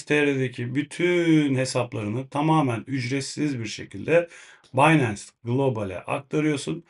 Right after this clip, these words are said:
Sonra da diyorsun ki, "Hocam ben Ali Edis, Binance Global sizin referansınızla işlemimi açtım, üye oldum,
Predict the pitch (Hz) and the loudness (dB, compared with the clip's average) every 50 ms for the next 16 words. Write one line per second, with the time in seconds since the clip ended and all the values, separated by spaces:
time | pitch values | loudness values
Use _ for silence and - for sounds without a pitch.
0 | _ - - _ _ _ - - 202 208 202 196 180 175 165 180 180 170 165 190 | _ -20 -20 _ _ _ 0 6 6 8 8 8 4 2 2 2 0 2 2 0
1 | 180 160 147 131 143 151 160 160 135 123 120 131 127 120 117 - - 147 160 170 | 0 0 0 0 2 4 4 4 4 4 2 2 0 0 -2 -2 -2 0 2 2
2 | 180 175 151 131 110 - - - - _ _ 123 131 139 147 151 147 139 127 - | 2 2 2 -2 -2 -4 -8 -12 -16 _ _ -4 0 2 2 2 2 0 -2 -4
3 | - - 135 135 131 123 123 120 107 - - - 131 151 156 156 143 131 - 131 | -4 -4 0 2 2 2 2 -2 -2 -4 -6 0 4 6 6 6 6 4 0 0
4 | 123 123 117 113 113 - 110 104 101 101 101 98 - - - 117 101 98 95 92 | 0 0 0 -2 -4 -4 -6 -6 -6 -6 -8 -8 -8 -8 -8 -6 -8 -8 -10 -10
5 | 92 90 _ _ - - - - - - _ _ _ _ 120 135 151 151 - - | -12 -16 _ _ -20 -20 -20 -20 -20 -20 _ _ _ _ 0 0 0 0 0 -2
6 | 117 117 127 139 151 151 160 160 151 127 110 101 117 139 160 160 160 | -4 -6 0 4 6 8 8 8 8 6 4 0 -2 -2 -2 -4 -8